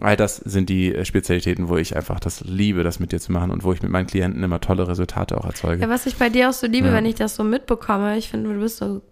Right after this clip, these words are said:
Speaker 2: crazy engagiert, also richtig geil engagiert. Ähm, und gibt's auch noch so viel, so wenn dann jemand sagt, so, „Ja,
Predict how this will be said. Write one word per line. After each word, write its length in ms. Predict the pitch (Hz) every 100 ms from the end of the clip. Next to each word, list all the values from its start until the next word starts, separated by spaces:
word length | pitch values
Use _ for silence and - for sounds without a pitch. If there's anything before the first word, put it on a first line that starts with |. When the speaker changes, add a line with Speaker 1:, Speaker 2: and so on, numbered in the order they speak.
| -
Speaker 2:
crazy 440 | - 226 226 247 233
engagiert, 680 | 208 214 202 220 254 190 180
also 220 | 196 196
richtig 380 | 202 240 - -
geil 360 | 208 214 226
engagiert. 840 | 226 214 214 208 233 247 208 247 - - - - - - -
Ähm, 540 | 226 220 214 208 208
und 140 | 214
gibt's 180 | 208 240
auch 120 | 233
noch 180 | 226 220
so 120 | -
viel, 300 | 233 247 226
so 160 | 202 214
wenn 160 | 214 214
dann 140 | 214
jemand 260 | 214 208 208
sagt, 160 | 208
so, 80 | 226
„Ja, 120 | 269